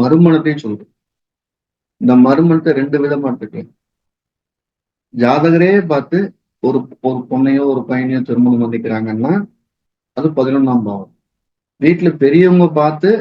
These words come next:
அந்த மறுமணத்தை பண்ணி வச்சாங்கன்னா அது நாலாம் பாவம் ஒரு முக்கிய பங்கு வகிக்கும். இப்ப நம்ம எடுத்துக்கிட்ட தலைப்பு என்னன்னா, ஒரு பலமான கிரகம்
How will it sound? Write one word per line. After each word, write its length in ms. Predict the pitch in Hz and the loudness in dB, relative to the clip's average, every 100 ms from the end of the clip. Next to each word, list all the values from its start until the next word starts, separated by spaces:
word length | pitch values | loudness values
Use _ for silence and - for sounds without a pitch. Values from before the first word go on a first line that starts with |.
| - _ _ _ | -6 _ _ _
அந்த 180 | 127 139 135 127 123 - - | -4 -2 -2 -4 -6 -8 -2
மறுமணத்தை 420 | 127 147 151 143 123 | 0 2 0 0 -4
பண்ணி 160 | 123 135 131 | -4 -2 -2
வச்சாங்கன்னா 400 | 123 123 160 180 | -4 -4 -2 -2
அது 120 | 127 110 | -2 -2
நாலாம் 300 | 117 127 123 | 0 0 0
பாவம் 200 | 113 127 123 | -2 -6 -8
ஒரு 100 | 107 | -10
முக்கிய 220 | 107 - - | -10 -14 -12
பங்கு 260 | 101 101 | -12 -12
வகிக்கும். 260 | - - _ _ _ _ _ _ _ _ _ _ _ _ _ _ _ _ _ _ _ _ _ - | -16 -20 _ _ _ _ _ _ _ _ _ _ _ _ _ _ _ _ _ _ _ _ _ -8
இப்ப 260 | 175 185 165 | 0 2 2
நம்ம 180 | 147 139 131 | 2 2 0
எடுத்துக்கிட்ட 340 | 160 165 151 - | 0 -2 -2 -2
தலைப்பு 300 | 131 139 123 | -2 -2 -2
என்னன்னா, 260 | 120 143 160 123 | -2 -2 -2 0
ஒரு 160 | 127 120 107 104 113 | 0 -2 -4 -4 -2
பலமான 360 | 135 156 160 156 123 | 2 4 4 2 -2
கிரகம் 280 | 104 - | -8 -14